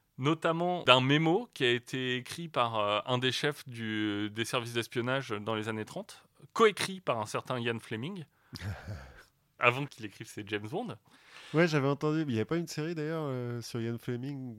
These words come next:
Speaker 2: à l'époque où il
Speaker 1: Ah,
Speaker 2: bossait
Speaker 1: ah,
Speaker 2: pour,
Speaker 1: peut-être,
Speaker 2: euh,
Speaker 1: je, je la connais pas, mais en gros, ils se sont inspirés d'un cadavre anglais qui a vraiment été repêché à Cadix et qui, euh, détenait sur lui une lettre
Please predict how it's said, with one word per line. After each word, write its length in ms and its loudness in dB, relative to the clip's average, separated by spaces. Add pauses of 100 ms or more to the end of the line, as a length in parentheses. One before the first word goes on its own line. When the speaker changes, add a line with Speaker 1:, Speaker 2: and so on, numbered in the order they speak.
(100)
Speaker 2:
à 80 -8
l'époque 380 -6
où 40 -6
il 80 -6
Speaker 1:
Ah, 40 -4
Speaker 2:
bossait 220 -8
Speaker 1:
ah, 160 8
Speaker 2:
pour, 140 -2 (340)
Speaker 1:
peut-être, 480 2
Speaker 2:
euh, 180 -4
Speaker 1:
je, 320 0
je 100 -4
la 80 4
connais 280 4
pas, 380 4
mais 280 6
en 120 0
gros, 180 4
ils 40 0
se 80 -8
sont 80 4
inspirés 440 2
d'un 240 4
cadavre 640 4 (500)
anglais 480 -2
qui 140 0
a 60 8
vraiment 500 6
été 400 2
repêché 680 2
à 100 6
Cadix 520 -4 (540)
et 280 8
qui, 460 -2
euh, 320 4
détenait 680 4 (260)
sur 360 2
lui 400 0
une 200 2
lettre 400 0